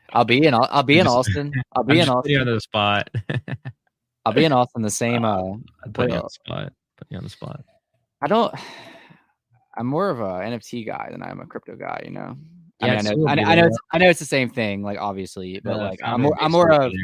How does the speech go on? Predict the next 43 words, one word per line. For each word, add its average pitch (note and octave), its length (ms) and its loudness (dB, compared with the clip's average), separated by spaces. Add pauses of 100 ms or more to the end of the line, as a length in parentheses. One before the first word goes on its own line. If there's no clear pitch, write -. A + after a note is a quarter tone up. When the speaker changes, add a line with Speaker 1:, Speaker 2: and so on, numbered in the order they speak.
Speaker 1:
I'm C#3 100 -6
more D#3+ 200 2
of C#3 140 2
N B2 140 -4
F A#2+ 80 -6
T A#2 140 -14
culture G2+ 540 -10
than, G2 180 -12
like, F#2 380 -16 (520)
crypto - 460 -14 (120)
culture. - 340 -20 (100)
Speaker 2:
Yeah, A2+ 100 -2
Speaker 1:
Yeah. A2+ 60 0
Speaker 2:
but G#2 180 -6
the, G2 220 -4
uh, F#2 160 -4
founder G2+ 300 -4
of F2 80 -6
Basey F#2 260 -6
is F2 120 -10
gonna F2+ 140 -8
be F2+ 100 -8
a F2+ 40 -10
speaker, F#2 500 -10
and F2 220 -8
Yatsu, F#2 680 -6
the F#2 240 -4
founder F#2 260 -4
of E2 80 -8
Animoca, F2+ 440 -6
is F2+ 120 -12
gonna F#2 160 -8
be F2+ 140 -8
there E2+ 140 -10
as E2 200 -14
well. F2+ 340 -8 (440)
Speaker 1:
Oh, C3 80 -4
that's G#3 180 -8
cool. G#2+ 320 -12 (880)
Speaker 2:
Yeah. F2+ 380 -10 (1300)
Speaker 1:
Animoca D3 320 -6
had A#2 100 -4
a G2+ 80 -8